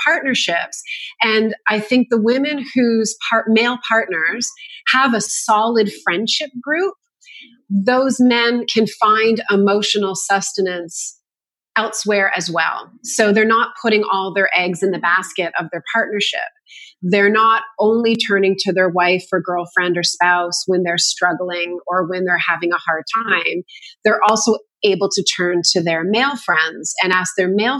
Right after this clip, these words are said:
friends for support. And I think that that is really important when it comes to people who are in male-female relationships, that women don't feel like the burden of being emotionally savvy, emotionally supportive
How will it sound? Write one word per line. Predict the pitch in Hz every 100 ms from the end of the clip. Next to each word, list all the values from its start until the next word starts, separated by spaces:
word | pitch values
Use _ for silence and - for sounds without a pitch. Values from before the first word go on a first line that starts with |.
| -
friends | 165 160 160 -
for |
support. | 156 - - - 65 - - - - _
And | 208 202 196 -
I | 202
think | 202 233 233
that | 208
that | 202 196
is | 190 180
really | 190 196 190
important | 185 - 254 277 190 180 175
when | 185
it | - -
comes | 208 208
to | 220 208
people | 196 196 175
who | 185 185
are | 185 185
in | 185
male-female | 185 180 180 277 302 254 185
relationships, | 170 165 160 - 165 - 165 - - - - - - 185
that | 175 190 180
women | 196 214 214 208
don't | 190 185
feel | - - 208 202 185
like | 180 175 175
the |
burden | 180 190 202 202 190
of | 180 170
being | 175 175 175 175 185
emotionally | 185 180 190 - 190 180
savvy, | 180 175 170 165 170 170 170 - - -
emotionally | 190 196 190 190 196 180
supportive | 170 170 - 175 170 165 170